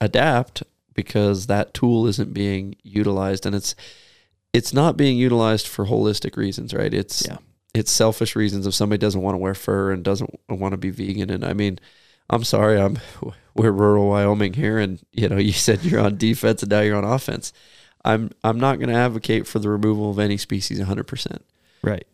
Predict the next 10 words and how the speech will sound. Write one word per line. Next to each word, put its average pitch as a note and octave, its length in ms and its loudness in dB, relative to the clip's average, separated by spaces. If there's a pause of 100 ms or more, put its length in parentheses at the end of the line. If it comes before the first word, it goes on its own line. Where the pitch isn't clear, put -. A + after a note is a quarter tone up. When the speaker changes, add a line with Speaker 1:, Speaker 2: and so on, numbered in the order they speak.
(280)
Speaker 1:
But G#2 120 2
I'm G#2 300 0
going G#2 300 0
to - 80 0
advocate G2+ 560 -2
to G2 100 -4
manage G2 420 0 (180)
all D#3 220 4
those A#2 240 -2
species - 640 -2